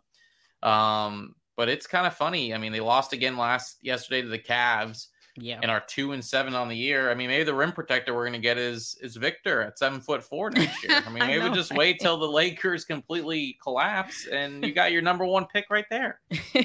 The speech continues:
Speaker 2: Is Victor, uh, is he positionless? Is he, uh, is he a wing or does he play the big man spot? Like, do you
Speaker 1: He
Speaker 2: even
Speaker 1: does everything. I think he's a
Speaker 2: Yeah.
Speaker 1: unicorn.
Speaker 2: I haven't been able to
Speaker 1: Yeah.
Speaker 2: actually watch a game, but, but N B A has a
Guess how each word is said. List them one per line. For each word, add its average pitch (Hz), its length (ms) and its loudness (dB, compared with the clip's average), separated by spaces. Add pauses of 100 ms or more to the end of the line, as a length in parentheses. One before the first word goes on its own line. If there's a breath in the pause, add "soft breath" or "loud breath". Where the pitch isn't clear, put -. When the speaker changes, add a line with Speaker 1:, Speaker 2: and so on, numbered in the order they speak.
(380 loud breath)
Speaker 2:
Is 180 140 0
Victor, 240 420 2
uh, 190 160 6
is 170 160 0
he 220 120 0
positionless? 208 800 -2
Is 147 160 -6
he, 180 280 0
uh, 139 400 -2
is 139 100 -6
he 175 100 -4
a 147 60 -2
wing 151 480 -2
or 139 320 0 (320)
does 147 100 -8
he 175 120 -6
play 160 260 -2
the 180 60 -6
big 214 200 -2
man 247 320 -6
spot? 277 400 -10
Like, 180 200 -10
do 180 60 -10
you 190 40 -8
Speaker 1:
He 160 120 -2
Speaker 2:
even 202 80 -6
Speaker 1:
does 135 180 4
everything. 104 640 -2 (100)
I 113 80 -8
think - 140 -4
he's 160 100 0
a 131 60 4
Speaker 2:
Yeah. 110 120 2
Speaker 1:
unicorn. 104 540 -4 (420)
Speaker 2:
I 175 40 -8
haven't 196 180 0
been 190 100 2
able 190 140 2
to - 60 4
Speaker 1:
Yeah. - 60 0
Speaker 2:
actually 160 340 0
watch 143 300 -6
a 143 40 -10
game, 135 460 -6
but, 139 320 -4
but 151 180 -4
N 175 160 -4
B 160 140 -2
A 160 180 4
has 143 540 -2 (480)
a 139 400 -2